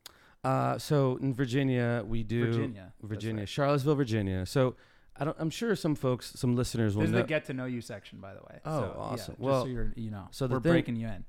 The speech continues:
Speaker 1: so the thing I'd love to say is Charlottesville, Virginia is a clean energy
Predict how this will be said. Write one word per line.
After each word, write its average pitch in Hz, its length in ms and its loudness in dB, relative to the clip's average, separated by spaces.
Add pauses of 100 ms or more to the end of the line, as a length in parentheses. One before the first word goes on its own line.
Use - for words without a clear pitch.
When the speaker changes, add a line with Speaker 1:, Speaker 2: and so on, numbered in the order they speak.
Speaker 1:
so 131 160 -6
the 113 100 -2
thing 143 200 2
I'd 123 100 2
love 120 140 2
to 110 80 -2
say 110 300 0
is 98 100 -2
Charlottesville, 110 420 -2
Virginia 87 640 -2
is 101 540 -4 (360)
a - 40 -14
clean 110 260 -4
energy 101 340 -4